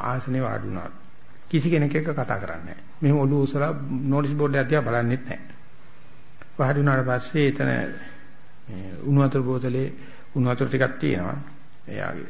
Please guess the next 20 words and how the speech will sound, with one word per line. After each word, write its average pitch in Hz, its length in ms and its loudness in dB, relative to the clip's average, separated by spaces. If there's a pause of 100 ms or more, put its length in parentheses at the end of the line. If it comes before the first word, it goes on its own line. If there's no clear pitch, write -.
ඒ 151 140 2
හාමුදුරන්ට 127 440 2
වෙන් 113 140 0
කරපු 113 200 -4
කෝප්පේ 110 360 -2
තියෙනවා. 104 360 -2 (300)
පඩික්කම 135 500 0
තියෙනවා. 101 380 -4 (400)
ඉතින් 147 220 2
ඒ 135 60 6
හාමුදුරුවෝ 135 600 2
මේ 113 360 -2 (400)
උණු 127 240 0
වතුර 123 240 0
ටිකක් 120 320 -2
අර 123 120 0
කෝප්පෙට 120 380 0
දාලා 127 220 2
වළඳන්නයි 120 520 2
දැන් 120 200 -2